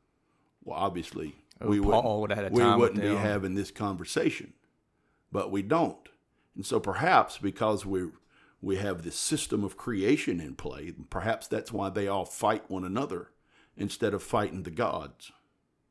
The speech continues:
Speaker 2: Mm.
Speaker 1: Now,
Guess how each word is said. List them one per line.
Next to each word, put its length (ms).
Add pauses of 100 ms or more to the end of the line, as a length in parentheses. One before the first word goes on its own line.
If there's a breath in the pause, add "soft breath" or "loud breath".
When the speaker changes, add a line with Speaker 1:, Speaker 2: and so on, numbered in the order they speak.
(420)
Speaker 2:
Mm. 260 (1500)
Speaker 1:
Now, 340